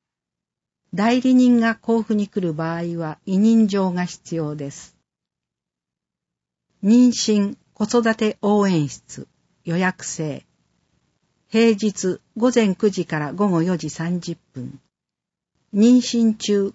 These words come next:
子育ての相談。栄養相談、予約制。七月八日木曜日、十五日木曜日、午前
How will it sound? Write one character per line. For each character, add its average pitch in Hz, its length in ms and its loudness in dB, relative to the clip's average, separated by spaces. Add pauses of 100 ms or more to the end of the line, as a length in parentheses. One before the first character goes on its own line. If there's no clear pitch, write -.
子 - 120 -14
育 214 320 -2
て 165 140 -6
の 147 160 -4
相 156 300 -8
談。 139 340 -12 (1700)
栄 247 240 4
養 240 240 4
相 202 280 0
談、 131 320 -8 (200)
予 170 100 -2
約 185 260 -2
制。 151 380 -8 (1400)
七 - 280 0
月 233 480 0
八 233 260 4
日 226 180 0
木 202 300 -2
曜 165 360 -2
日、 - 160 -18 (840)
十 226 380 2
五 220 160 0
日 196 420 -2
木 180 300 -4
曜 180 340 -2
日、 139 180 -18 (1080)
午 233 220 2
前 165 340 -2